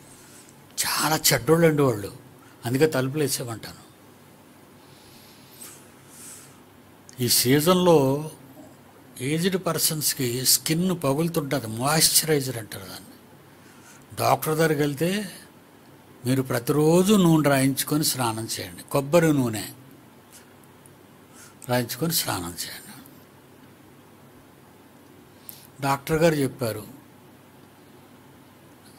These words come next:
"నాకు మీ అమ్మ లేదు, ఇంకెవరి చేత రాయించుకోలేను. మన వాళ్ళు నన్ను రాయమంటారా డాడీ?" అని అడుగుతారు.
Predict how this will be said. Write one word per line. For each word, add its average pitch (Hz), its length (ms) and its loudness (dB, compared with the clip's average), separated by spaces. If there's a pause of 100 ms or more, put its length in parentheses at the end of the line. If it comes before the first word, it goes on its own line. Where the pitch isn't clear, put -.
(320)
"నాకు 139 260 -4
మీ 151 180 4
అమ్మ 135 240 2
లేదు, 127 320 2 (3250)
ఇంకెవరి 147 420 2
చేత 156 280 -2
రాయించుకోలేను. 127 880 -2 (1900)
మన 135 180 0
వాళ్ళు 151 420 2 (440)
నన్ను 127 240 0
రాయమంటారా 139 680 0
డాడీ?" 123 320 -2
అని 120 120 -4
అడుగుతారు. 104 480 -10